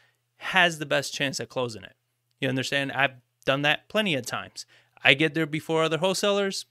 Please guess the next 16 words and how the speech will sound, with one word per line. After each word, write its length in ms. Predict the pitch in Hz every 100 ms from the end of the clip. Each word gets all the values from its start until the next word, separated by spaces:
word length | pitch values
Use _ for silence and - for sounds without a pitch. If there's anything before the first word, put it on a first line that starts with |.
| _
Guess 220 | 127 131
what? 200 | 135 - _ _ _ -
I'm 180 | 160
under 200 | 151 143
contract 440 | 131 123 123 127 123
and 160 | 123
they're 100 | 120
not. 200 | 113 92 - _ _ _ _
You 120 | - 139
understand? 340 | 135 151 139
So 280 | 151 143 143 _ _ _ - - - -
those, 520 | 139 220 247 226 - _ -
don't 160 | 165
waste 280 | 180 170 -
time 360 | 175 175 170 -
pre-qualifying, 840 | 160 165 160 156 151 160 156 151